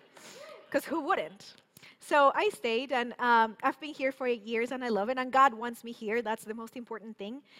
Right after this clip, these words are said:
But I was just in Colombia last week, and, um, just the feeling of having family around, I was like, "This is so nice. I have family, and they are so sweet, and they do everything for me, and the girls, and they take 'em, and it's lovely.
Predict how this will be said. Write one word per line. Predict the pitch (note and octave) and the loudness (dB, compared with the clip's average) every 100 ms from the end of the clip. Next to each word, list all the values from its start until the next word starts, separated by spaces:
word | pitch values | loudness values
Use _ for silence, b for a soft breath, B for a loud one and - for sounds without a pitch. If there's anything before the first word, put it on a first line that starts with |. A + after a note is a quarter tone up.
| B B B | B B B
But | C#4 - | 4 4
I | - E4 | 2 0
was | E4+ | -2
just | C#4 E4+ F#4+ | -4 -4 -2
in | E4+ | -4
Colombia | E4+ D4+ G3 F3+ - | -2 -2 -4 -8 -4
last | A#3+ B3 B3+ | -2 -2 -6
week, | C#4+ F#3+ C4 C4 | -12 -10 -6 -2
and, | C4 B3+ | -2 -2
um, | B3+ B3+ B3 B3 - _ B B | -2 0 -2 -4 -14 _ B B
just | A4 A#4+ | -6 -4
the | |
feeling | - F#4+ D#4 C4 | -2 0 -2 -6
of | B3+ | -8
having | C#4+ C4 B3 | -6 -6 -6
family | F4+ E4+ A#3+ F#3 | -8 -6 -6 -6
around, | G#3 B3+ A3 A#3+ | -2 -2 -2 -6
I | |
was | C4 | -8
like, | C4+ C4 | -10 -8
"This | F#4 | -10
is | G#4+ | -10
so | - F#4+ | -8 -8
nice. | G4 G4 G3 B3 | -6 -6 -8 -10
I | A#3+ | -10
have | C4+ | -10
family, | - D#4 E4 D4+ G#3+ G3+ | -12 -14 -14 -10 -10 -10
and | G#3+ | -8
they | B3 | -8
are | B3+ | -8
so | C4 B3+ | -10 -12
sweet, | - D4 D4+ - | -14 -16 -14 -12
and | G#3+ | -12
they | A3+ | -12
do | A3 B3+ | -10 -8
everything | C4+ C#4+ D4+ C#4+ | -8 -10 -18 -18
for | D4 | -16
me, | D4 F4+ A#3 | -16 -14 -12
and | A3 | -10
the | G3+ | -10
girls, | B3+ C#4+ A3 | -6 -6 -6
and | G#3+ | -10
they | G3+ | -12
take | - A#3 F#3 | -8 -8 -8
'em, | F3+ | -14
and | F#3 | -18
it's | G#3+ | -8
lovely. | G#3 B3 G3 G3 | -4 -4 -6 -12